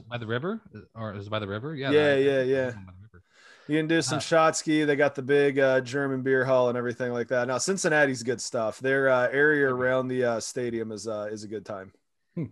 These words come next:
Speaker 1: Oh, for sure. Yeah. Yeah. I can't say enough good things. When we were there, uh, um, Tanya loved it because, uh, reminded her actually of Kiev. <laughs> She had a feeling like the, the city in the middle of the river and running around and everything. So we
Speaker 2: Did you
Speaker 1: almost thought
Speaker 2: guys
Speaker 1: about
Speaker 2: get
Speaker 1: moving
Speaker 2: knifed
Speaker 1: there.
Speaker 2: and, uh,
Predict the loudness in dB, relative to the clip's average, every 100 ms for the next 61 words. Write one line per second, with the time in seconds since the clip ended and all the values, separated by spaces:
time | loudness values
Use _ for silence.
0 | -8 -8 -8 -8 -6 -6 -8 -8 -8 -8
1 | -10 -12 -12 -12 -14 -14 -14 -14 -12 -10
2 | -10 -8 -8 -6 -8 -8 -6 -6 -8 -10
3 | -14 -14 -14 -12 -10 -12 -12 -12 -10 -12
4 | -14 -12 -12 -10 -12 -12 -12 -12 -12 -12
5 | -12 -14 -14 -14 -16 -14 -12 -10 -14 -16
6 | -18 -8 -6 -4 -6 -8 -10 -8 -10 -10
7 | -12 -14 -10 -6 -6 -6 -8 -8 -8 -8
8 | -8 -8 -8 -10 -12 -10 -10 -12 -16 -18
9 | -20 -12 -12 -12 -18 -14 -4 0 2 4
10 | 2 0 0 2 0 0 0 0 -2 -2
11 | -2 -4